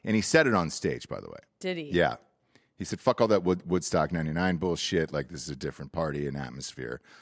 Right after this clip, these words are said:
Speaker 1: Let's go." I think this fun, flirty Fred Durst is awesome, and it's, it's what we need right now.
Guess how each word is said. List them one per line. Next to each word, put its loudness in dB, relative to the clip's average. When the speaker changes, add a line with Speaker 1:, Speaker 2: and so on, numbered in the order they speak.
Speaker 1:
Let's -12
go." 6
I 6
think 2
this 4
fun, 4
flirty 8
Fred 4
Durst 6
is -2
awesome, 4
and -2
it's, -8
it's -6
what 4
we -4
need -4
right -8
now. -12